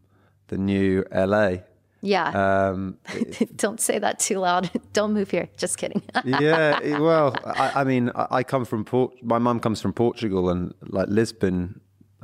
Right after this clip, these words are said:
Speaker 1: is going through the same thing in Europe right now, a bit like Berlin before it. Um, people just wanna live in very cool places, and
Speaker 2: Yeah.
Speaker 1: you, uh, you can't blame them. So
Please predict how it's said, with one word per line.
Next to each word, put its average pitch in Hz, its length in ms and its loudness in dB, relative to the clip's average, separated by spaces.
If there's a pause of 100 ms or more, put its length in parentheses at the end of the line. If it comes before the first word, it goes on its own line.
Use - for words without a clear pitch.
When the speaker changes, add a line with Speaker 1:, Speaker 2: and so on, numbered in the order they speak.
(160)
Speaker 1:
is 98 160 -4
going 98 240 2
through 92 100 0
the 90 80 0
same 95 260 0
thing 95 220 0
in 90 100 2
Europe 95 320 2
right 90 140 2
now, 90 220 0
a 87 40 -6
bit 98 160 -2
like 101 260 -2
Berlin 95 460 2
before 98 420 0
it. 92 160 -4 (460)
Um, 95 440 -2 (280)
people 143 360 0
just 104 220 -4
wanna 98 220 2
live 104 240 2
in 95 140 -2
very 98 220 2
cool 110 200 0
places, 104 560 -2
and 90 200 -4
Speaker 2:
Yeah. 185 260 -6 (360)
Speaker 1:
you, 95 60 0
uh, 95 180 4
you 101 100 -6
can't 110 360 -2
blame 113 260 2
them. 92 140 -6 (240)
So 117 260 0